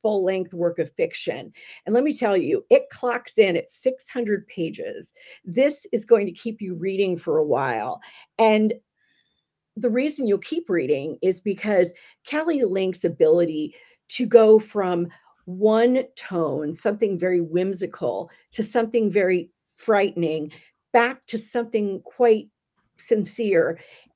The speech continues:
it's unparalleled. It, it is magic in a way. So this is a book about four teenagers from a sort of dead-end New England town called Love's End.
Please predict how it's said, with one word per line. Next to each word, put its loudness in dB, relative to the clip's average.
it's -2
unparalleled. -4
It, 2
it 2
is -2
magic 0
in -2
a 0
way. 2
So 8
this 0
is -6
a -8
book 2
about -2
four -2
teenagers -4
from -2
a -2
sort -2
of -8
dead-end 4
New -2
England -2
town -6
called -6
Love's 0
End. -4